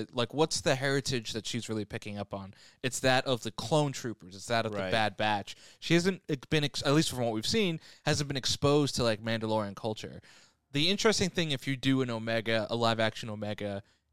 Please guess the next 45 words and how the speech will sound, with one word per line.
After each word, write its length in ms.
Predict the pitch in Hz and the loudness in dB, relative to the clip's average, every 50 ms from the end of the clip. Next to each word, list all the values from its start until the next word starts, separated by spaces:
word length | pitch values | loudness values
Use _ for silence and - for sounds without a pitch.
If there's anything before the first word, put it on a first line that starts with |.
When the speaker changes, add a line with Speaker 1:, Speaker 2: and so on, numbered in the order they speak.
| - | -6
Speaker 1:
in 200 | - 127 120 120 110 | -4 -2 -2 -2 -2
the 100 | 107 107 | -4 -4
Mandalorian 720 | 107 110 113 110 110 107 107 104 110 107 110 107 101 95 | -2 0 0 0 0 -2 -4 -2 -2 -2 -2 -2 -4 -6
timeline 540 | 95 - 107 104 101 98 92 90 87 85 82 - 90 | -8 -6 -6 -6 -6 -8 -10 -12 -12 -12 -12 -10 -10
is 240 | 92 92 90 98 _ - - - - | -10 -10 -12 -14 _ -20 -20 -12 -8
you're 100 | 113 127 | -8 -6
jumping 380 | 123 - 131 127 123 127 107 | -2 -2 -2 -2 -2 -4 -6
ahead 260 | 104 117 117 104 101 - | -4 -2 -2 -4 -4 -6
thirty 300 | - - 104 101 92 90 | -8 -8 -8 -6 -8 -10
years, 460 | 87 85 80 57 50 - - - - _ 127 | -12 -12 -14 -14 -14 -12 -12 -12 -12 _ -18
Speaker 2:
Mm. 180 | 117 107 98 - | -18 -16 -10 -4
Speaker 1:
right? 220 | 98 107 110 104 | 0 0 2 2
And 160 | 110 113 104 - | 0 -4 -8 -8
in 140 | - 127 123 | -6 -6 -4
thirty 260 | 113 131 139 156 143 127 | 0 2 2 2 4 4
years, 340 | 127 135 127 113 98 - - | 4 4 2 2 0 -4 -6
a 80 | - 110 | -6 -2
lot 280 | 107 117 110 104 101 | 2 2 2 2 2
can 120 | - 117 104 | -4 -10 -12
happen. 440 | 101 98 90 - - 73 67 - - _ _ _ _ _ _ | -12 -12 -14 -14 -16 -18 -20 -20 -20 _ _ _ _ _ _
So, 140 | - 139 135 | 0 0 2
like, 260 | 123 113 107 - - _ _ _ _ _ _ _ _ _ - | 4 2 2 0 -6 _ _ _ _ _ _ _ _ _ -4
maybe 180 | 120 123 123 | -4 -2 0
she 140 | 120 - 139 | -2 0 0
splits 320 | 127 - - 147 135 - | -2 -2 -2 -4 -2 0
off 220 | 143 135 131 127 - | 2 2 2 0 -2
from 100 | 135 127 | -8 -6
the 60 | 117 | -2
Batch 320 | 107 120 113 113 117 - | 0 2 2 2 0 -4
at 60 | 123 113 | -8 -8
some 200 | - 120 110 104 | -6 -6 -6 -6
point, 280 | - 117 107 107 - | -4 -4 -4 -4 -4
and 100 | 117 113 | -6 -6
she 120 | - 117 113 | -8 -8 -4
does 520 | - 135 139 143 143 135 123 113 - - _ _ _ _ _ _ _ _ _ _ _ _ 139 | 0 2 4 4 4 2 0 -2 -6 -8 _ _ _ _ _ _ _ _ _ _ _ _ -6
lean 300 | 135 147 151 143 135 131 | -2 0 0 0 0 0
more 200 | 131 127 127 127 117 | 2 2 2 2 2
into 380 | 127 127 131 - - 127 113 | 0 -2 -2 -4 -4 -4 -4
her 340 | 110 120 117 113 110 110 107 | -2 -2 0 0 0 0 -2
Mandalorian 680 | 104 110 110 113 107 117 113 135 185 220 202 123 95 92 | -2 -2 -2 -2 -2 -2 0 2 2 2 2 0 -4 -6
roots, 320 | 78 62 60 - - - | -12 -12 -12 -12 -12 -6
right? 220 | 101 104 113 131 | -4 -2 -2 -2
Which 180 | 127 110 - - | -2 -6 -8 -8
is 140 | 110 104 - | -10 -10 -8
there 460 | 107 107 107 107 107 107 107 104 | -4 -2 0 0 0 0 0 -2